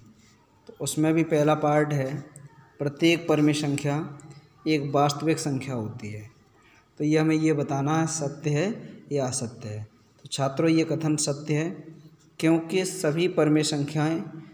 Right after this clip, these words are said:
और अपरिमेय संख्याओं का संग्रह ही वास्तविक संख्या होता है।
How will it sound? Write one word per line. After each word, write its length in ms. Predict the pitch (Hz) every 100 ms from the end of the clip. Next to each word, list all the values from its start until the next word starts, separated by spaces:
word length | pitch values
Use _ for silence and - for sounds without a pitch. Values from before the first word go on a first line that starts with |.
| - _
और 160 | 147 151
अपरिमेय 440 | 143 143 147 160
संख्याओं 520 | 151 135 131 156 151 151
का 180 | 151
संग्रह 600 | 143 - 143 156 151 127 123 - - - - - - - -
ही 400 | 156 170 143 139
वास्तविक 420 | 147 160 170 165
संख्या 360 | 156 131 123 120
होता 340 | 104 101 107
है। 120 | 107